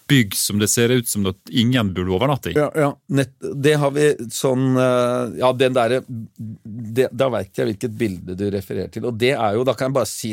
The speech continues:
Speaker 2: litt at han er litt seig, altså, fordi da gikk vi, eh, vi tenkte vi skulle gå over Finnmarksvidda, vi hadde jo ikke peiling, jeg hadde aldri vært der før noen av oss, og va-, var jo, dette kan vi jæskla godt, og så, så viser det at der var det jo tørrsnø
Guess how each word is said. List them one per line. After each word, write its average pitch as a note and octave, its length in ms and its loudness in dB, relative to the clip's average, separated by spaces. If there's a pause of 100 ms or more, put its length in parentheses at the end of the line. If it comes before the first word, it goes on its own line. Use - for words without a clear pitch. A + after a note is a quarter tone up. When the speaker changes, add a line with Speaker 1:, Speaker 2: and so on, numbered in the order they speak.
Speaker 2:
litt G#2 160 -10
at A2+ 140 -4
han G#2+ 180 -6
er G2+ 240 -6
litt C3+ 160 -2
seig, A2+ 320 -2
altså, G#2+ 240 -4
fordi B2+ 220 -4
da B2 100 4
gikk A#2 240 -6
vi, C3+ 80 2 (320)
eh, A#2 80 -2
vi A#2 140 -2
tenkte G#2+ 180 -2
vi G#2 80 -4
skulle A2+ 160 -4
gå A2+ 80 2
over A2 80 -2
Finnmarksvidda, G#2 560 -2
vi A#2+ 80 2
hadde G#2 160 -2
jo - 60 -12
ikke G2 100 -8
peiling, G#2 240 -2
jeg G2+ 60 -6
hadde A2+ 160 0
aldri G2+ 100 -4
vært - 160 -6
der G2 160 -4
før G#2 240 -2
noen F2 160 -6
av G2+ 140 -2
oss, D#3 100 -6 (560)
og A#2+ 240 -2
va-, G#2+ 160 -6 (140)
var G2+ 100 -4
jo, G#2 80 -10 (240)
dette G2+ 240 -10
kan F#2 160 -6
vi F2+ 160 -14
jæskla G2+ 640 -6
godt, - 240 -4 (400)
og C3+ 160 2
så, B2+ 280 0 (360)
så D3 160 -6
viser A#2+ 240 -2
det C3 80 -2
at - 140 -8
der B2 260 -4
var G2+ 160 0
det C3+ 60 -6
jo - 60 -20 (120)
tørrsnø A2+ 480 -2